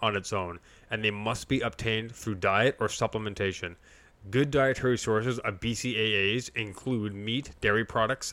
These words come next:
and eggs. B C A A supplements typically come in the form of powder or capsules and are commonly used by athletes and gym goers to improve muscle development, reduce muscle soreness, and improve exercise performance. They are also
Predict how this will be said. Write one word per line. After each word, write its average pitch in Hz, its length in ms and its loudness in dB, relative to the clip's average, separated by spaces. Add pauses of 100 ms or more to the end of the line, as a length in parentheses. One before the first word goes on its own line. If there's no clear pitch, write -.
and 110 140 -2
eggs. 87 420 -2 (480)
B 131 140 4
C 135 260 2
A 123 220 2
A 113 40 0
supplements 104 600 -2
typically 127 360 0
come 113 200 -4
in 110 80 -4
the 101 40 -4
form 107 260 0
of 110 120 -2
powder 110 400 4
or 107 160 -2
capsules 90 640 -2 (380)
and 110 100 0
are 98 80 0
commonly 127 480 0
used 117 180 0
by 95 280 2
athletes 135 560 0
and 101 160 -2
gym 113 240 -2
goers 95 480 -2
to 110 160 -2
improve 120 580 0 (240)
muscle 107 300 0
development, 110 640 0 (280)
reduce 110 340 0
muscle 110 280 -2
soreness, 113 580 0
and 113 100 0
improve 127 540 2
exercise 110 480 2
performance. 87 580 -8 (460)
They 107 100 6
are 110 100 6
also 147 520 4